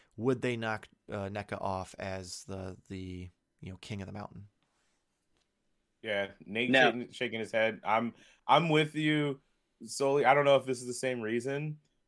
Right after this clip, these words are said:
Speaker 2: but I look at those, like, lines like that, like Mezco and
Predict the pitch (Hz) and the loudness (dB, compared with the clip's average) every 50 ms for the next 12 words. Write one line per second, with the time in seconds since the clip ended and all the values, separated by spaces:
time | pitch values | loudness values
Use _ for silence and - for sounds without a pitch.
0 | _ _ _ - 117 117 120 127 127 135 139 135 - 139 127 104 120 120 117 120 | _ _ _ -2 2 4 6 6 6 4 2 2 2 2 2 2 2 2 4 4
1 | 117 117 117 120 117 - - - 110 104 98 92 - - _ _ _ _ _ _ | 2 2 0 -2 -4 -8 -6 -4 -2 -2 -2 -4 -8 -14 _ _ _ _ _ _
2 | _ _ _ _ _ _ _ 110 113 110 110 107 107 107 117 117 117 117 113 107 | _ _ _ _ _ _ _ -18 -14 -8 -2 0 0 0 0 0 0 -2 -2 -2
3 | 98 110 104 101 107 104 95 101 98 95 92 - _ _ _ - 95 107 101 - | 0 0 2 4 2 2 2 -2 -4 -4 -6 -10 _ _ _ -8 -6 -6 -6 -4
4 | - 107 104 101 101 101 101 95 90 87 85 87 85 85 | -2 -2 0 0 0 0 -2 -4 -4 -8 -12 -16 -18 -20